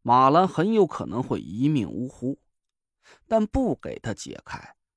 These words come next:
我又不知道下煞的人到底安的什么心。但有一点是可以肯定的，这个煞局肯定不会是给马兰保平安的。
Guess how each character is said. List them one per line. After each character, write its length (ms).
我 160
又 160
不 240
知 100
道 140
下 260
煞 200
的 100
人 240
到 300
底 160
安 260
的 80
什 220
么 120
心。 280
但 240
有 220
一 240
点 260
是 100
可 200
以 100
肯 220
定 260
的， 120
这 220
个 100
煞 280
局 260
肯 380
定 180
不 240
会 160
是 140
给 160
马 240
兰 220
保 160
平 260
安 260
的。 200